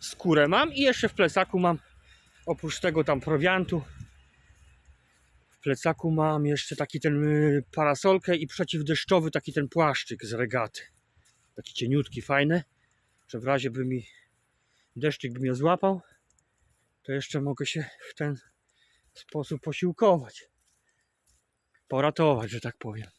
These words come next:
Moi drodzy, tych filmików to ja pewnie dzisiaj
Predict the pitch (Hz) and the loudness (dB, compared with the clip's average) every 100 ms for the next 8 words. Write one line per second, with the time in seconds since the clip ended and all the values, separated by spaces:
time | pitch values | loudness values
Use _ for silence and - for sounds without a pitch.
0 | _ _ 156 156 185 208 151 107 _ _ | _ _ 0 2 6 6 4 -6 _ _
1 | _ _ _ _ _ _ _ _ _ _ | _ _ _ _ _ _ _ _ _ _
2 | _ _ _ _ _ _ _ _ _ _ | _ _ _ _ _ _ _ _ _ _
3 | - - 139 147 170 185 165 151 160 165 | -12 -6 -2 -2 -2 0 0 2 2 0
4 | 151 165 180 151 | 0 0 0 0